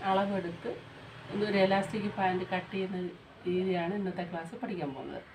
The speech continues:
അപ്പോൾ നമുക്ക് പാൻറ്റ് ഇതാണ് അളവ് തന്നേക്കുന്നത്. ഈ അളവ് പാൻറ്റ് കറക്റ്റ് നീളം മുകളിലിങ്ങനെ വെച്ച് കാലിൻ്റെ ഭാഗം അടി എല്ലാം കറക്റ്റ് വെച്ചതിന് ശേഷം ആദ്യം നമ്മൾ എടുക്കുന്നത് ഇറക്കം.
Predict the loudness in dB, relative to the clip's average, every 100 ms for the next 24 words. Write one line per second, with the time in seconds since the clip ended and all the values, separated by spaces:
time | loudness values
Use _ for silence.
0 | -20 -20 -16 0 2 4 2 0 -4 -2
1 | 0 2 2 0 -2 -6 -18 -20 -20 -4
2 | 2 4 4 0 0 2 2 2 0 0
3 | -4 -4 -6 -6 -8 -4 0 2 4 4
4 | 2 0 -2 0 -2 -4 -2 -2 -2 -2
5 | 2 6 6 4 0 -4 -14 -20 -20 -20
6 | -18 0 4 6 6 6 4 2 -4 -8
7 | -2 2 2 2 0 0 0 0 -2 -4
8 | -4 -8 0 4 4 2 -2 -4 -8 -8
9 | -10 -20 -14 -8 -8 0 4 4 2 -2
10 | -4 -2 -6 -6 -12 -12 -12 -6 2 4
11 | 4 4 4 6 2 0 0 0 2 -2
12 | -4 -6 -10 -10 -10 -10 -8 -8 -8 -8
13 | -2 2 4 2 0